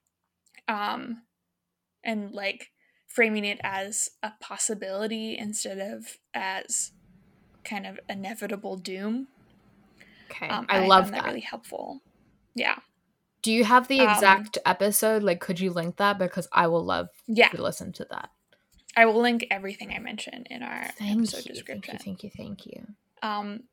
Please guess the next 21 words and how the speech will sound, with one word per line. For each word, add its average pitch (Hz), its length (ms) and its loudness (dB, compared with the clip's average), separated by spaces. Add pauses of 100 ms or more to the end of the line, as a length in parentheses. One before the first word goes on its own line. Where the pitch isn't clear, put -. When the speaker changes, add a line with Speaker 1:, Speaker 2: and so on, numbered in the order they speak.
(480)
Speaker 1:
Hank 233 520 2
Green 214 220 -4
also 208 320 -6
made 208 120 -10
a 208 60 -8
couple 214 220 -10
of 202 80 -8
videos - 400 -8
about 233 420 -6 (400)
climate 277 300 -4
change. 233 540 -6 (180)
Um, 226 460 -6 (720)
the - 220 -6
other, 254 640 2 (1040)
um, 226 420 -2
person 240 280 -4
I 233 80 -4
wanted 226 260 -4
to 233 80 -6
mention 214 360 -6
is 208 280 -8